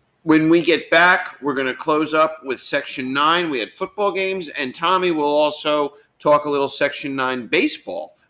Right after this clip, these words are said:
We, we wanna cover that as well. We'll be right back to talk Section nine. Section nine, they were allowed to play football. They played it. We had some good games. There's no state tournament, but I just wanna recap last week. Um,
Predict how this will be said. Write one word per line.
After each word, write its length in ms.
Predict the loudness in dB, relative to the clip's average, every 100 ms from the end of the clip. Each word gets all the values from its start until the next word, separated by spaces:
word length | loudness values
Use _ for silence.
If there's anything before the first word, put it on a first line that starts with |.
| -4
We, 180 | -2 -2
we 160 | -4
wanna 320 | -4 0 0 -2
cover 320 | 0 0 0
that 180 | 0 -2
as 160 | -4 0
well. 380 | 2 2 0 -10 _
We'll 160 | 0 2
be 140 | 2
right 280 | 2 0 2
back 240 | 0 0 -4
to 80 | -8
talk 260 | -6 -6
Section 420 | -6 -8 -8 -10
nine. 300 | -6 -6 -8 -10 -12 -14 -16 _ _ _ _ _ _ _ -10
Section 540 | -2 -2 0 -6 0
nine, 500 | 2 2 0 -4 -6
they 120 | -4
were 120 | 0
allowed 300 | 0 2 0
to 120 | -2 -4
play 220 | -2 -4 -2
football. 480 | -6 -4 -2 0 2
They 160 | 0 -2
played 400 | -4 -2 0 0
it. 120 | -4
We 80 | -4
had 160 | -4 -4
some 220 | -6 -4
good 260 | -2 -4 -2
games. 460 | -2 -2 -4 -8
There's 240 | -8 -6 -4
no 160 | -4
state 400 | -4 -4 -4 -6
tournament, 460 | -4 -4 -2 -6 -6
but 100 | -4
I 80 | -4
just 240 | -6 -6
wanna 220 | -4 -2
recap 640 | -4 -6 -6 0 0 0 -8 0
last 480 | 2 2 -2 -8
week. 360 | -6 -6 -8 _ _ _ _ _ _ _ -2
Um, 520 | 2 4 4 2 0